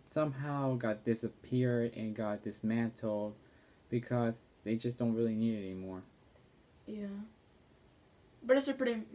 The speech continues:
Speaker 2: it's a really good neighborhood. I still like it a lot more than
Speaker 1: Yeah.
Speaker 2: others.
Speaker 1: Yeah, some people may like it, some people wanna move to other places, but overall,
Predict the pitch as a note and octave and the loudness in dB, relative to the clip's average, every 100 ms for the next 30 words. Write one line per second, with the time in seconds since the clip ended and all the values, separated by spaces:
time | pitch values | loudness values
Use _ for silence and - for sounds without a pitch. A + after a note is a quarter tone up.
0 | G#3+ - A3 A#3+ A3 G3+ G3+ G3 G3 F#3 | -10 -6 -4 -2 0 2 4 4 0 -4
1 | F#3 F#3 E3+ F3+ F3+ F3 - F3+ F3 F3 | -4 -8 -8 -8 -8 -8 -10 -10 -10 -12
2 | E3+ E3+ E3+ E3+ F3 F3 A#2+ A#2+ A2+ A2 | -12 -12 -12 -12 -14 -6 0 2 2 0
3 | F3 F3+ - - - - - - - - | -4 -10 -14 -16 -20 -20 -20 -20 -20 -20
4 | - B2+ B2 A#2+ A#2 - D3 C#3 C3 B2+ | -10 -2 0 0 -2 -4 -2 -2 -4 -2
5 | A#2+ A#2 A2+ A2 G2+ G2+ G2 - G2+ G2+ | 0 0 -2 -4 -6 -6 -8 -10 -10 -8
6 | G2+ G#2 G#2 G#2 G2+ F#2+ F#2 F#2+ F#2+ G2 | -10 -10 -10 -10 -10 -10 -10 -10 -12 -10
7 | F#2+ F#2+ - G2+ F#2+ G2+ F#2+ - G#2+ G2 | -10 -10 -8 -8 -8 -12 -12 -4 -4 -4
8 | - - - - A#2 A#2 A2+ A2+ | -10 -20 -10 2 6 8 6 6